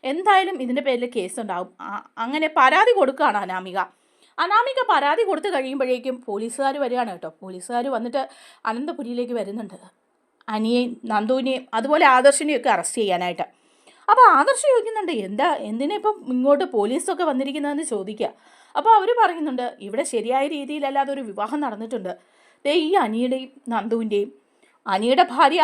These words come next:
അനാമിക ഒരു പരാതി തന്നിട്ടുണ്ട് അതിൻ്റെ പേരിൽ" എന്ന് പറയുമ്പം ആദർശ് ചോദിക്കുക,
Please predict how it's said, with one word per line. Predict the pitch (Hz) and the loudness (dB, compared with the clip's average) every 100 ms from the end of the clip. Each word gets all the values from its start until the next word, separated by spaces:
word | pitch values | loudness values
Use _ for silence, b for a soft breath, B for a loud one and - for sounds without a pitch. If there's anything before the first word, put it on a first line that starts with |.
| 302 | 2
അനാമിക | 277 311 466 523 480 | 2 2 2 2 2
ഒരു | 392 | 2
പരാതി | 339 226 220 277 | 2 2 4 2
തന്നിട്ടുണ്ട് | 415 302 269 247 208 202 | 2 0 0 -2 -2 -4
അതിൻ്റെ | 202 208 247 | -4 -2 -2
പേരിൽ" | 240 196 202 196 b b b b | 0 -2 -2 -4 b b b b
എന്ന് | 427 508 | 0 4
പറയുമ്പം | 480 269 262 247 247 - | 6 6 2 0 -4 -6
ആദർശ് | 185 175 247 254 | -10 -8 -8 -4
ചോദിക്കുക, | 403 359 359 | -4 -2 -2